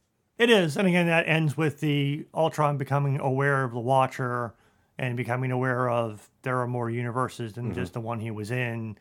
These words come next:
Speaker 2: And
Speaker 1: And
Speaker 2: starts,
Speaker 1: then
Speaker 2: like, throwing him through the universes and, and
Speaker 1: Yeah.
Speaker 2: stuff like that. Yeah.
Speaker 1: And then you get the whole,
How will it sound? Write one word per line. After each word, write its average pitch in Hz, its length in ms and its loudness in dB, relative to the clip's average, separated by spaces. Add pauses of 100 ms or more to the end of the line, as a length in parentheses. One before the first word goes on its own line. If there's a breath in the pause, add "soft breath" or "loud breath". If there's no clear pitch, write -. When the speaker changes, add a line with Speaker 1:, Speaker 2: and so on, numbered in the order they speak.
(240 soft breath)
Speaker 2:
And - 80 -8
Speaker 1:
And 90 80 -2
Speaker 2:
starts, 117 240 0
Speaker 1:
then 104 60 0
Speaker 2:
like, 95 120 -4 (140)
throwing 98 340 0
him 90 140 -2
through 95 200 -4
the 90 100 -4
universes 87 800 -6
and, 82 280 -8 (140)
and 80 120 -10
Speaker 1:
Yeah. 131 180 0 (100)
Speaker 2:
stuff 98 100 -12
like 85 100 -12
that. 82 340 -10
Yeah. 85 120 -6
Speaker 1:
And 143 80 -2
then 139 100 2
you 131 60 0
get 127 120 -2
the 131 80 0
whole, 117 500 -4